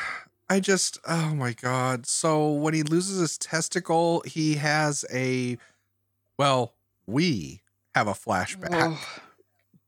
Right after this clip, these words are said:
Speaker 1: And we get to learn about wonderful things about how that woman got her bullet wound and how Nicolas Cage and his partner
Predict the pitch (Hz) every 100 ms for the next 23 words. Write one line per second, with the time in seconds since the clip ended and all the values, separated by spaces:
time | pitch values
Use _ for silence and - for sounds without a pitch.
0 | _ - - 175 147 135 123 127 147 139
1 | 156 - 156 127 135 147 147 139 135 135
2 | 135 147 139 _ _ _ _ 123 135 147
3 | 147 135 143 147 156 151 135 127 123 -
4 | - 131 135 135 123 135 135 - _ 104
5 | 127 143 135 135 131 127 120 - - 92
6 | 95 127 139 147 - 131 131 131 127 127
7 | 131 - 95 92 92 95 95 - 120 107
8 | 107 110 107 107 - - 95 98 98 92
9 | - - 104 95 90 76